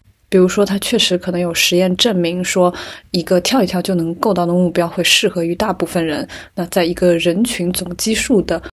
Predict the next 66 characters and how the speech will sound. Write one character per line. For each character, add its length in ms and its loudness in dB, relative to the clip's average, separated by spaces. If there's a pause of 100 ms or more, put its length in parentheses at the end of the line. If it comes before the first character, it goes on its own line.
(140)
研 200 4
究 160 2
中， 280 0
跳 260 0
一 60 2
跳 180 -2
就 140 -2
能 160 -2
够 180 0
到 140 0
的 100 -6
目 200 2
标 200 0
比 140 -2
远 200 -2
大 140 -2
的 100 -2
目 140 0
标 160 0
更 160 0
容 100 -4
易 80 -4
实 200 0
现 320 0
等 160 -2
等。 120 -4 (1160)
但 240 0
是， 400 2 (160)
精 220 2
确 160 0
到 120 -2
每 140 0
一 140 -4
个 200 0
人 220 2
自 140 -6
己 120 -6
不 140 -2
同 180 -4
的 100 -4
背 260 2
景、 280 -6 (240)
不 80 -2
同 160 -4
的 80 -4
成 200 -4
长 120 -2
环 300 -6
境、 300 -2
不 120 -2
同 220 -4
的 80 -2
心 180 -2
理 120 -2
状 260 0
态 220 -4
的 80 -10
话， 240 -6 (420)
它 140 4
都 120 4
可 140 -2
能 100 0
会 140 0
有 80 -2
差 240 -2
异。 180 -4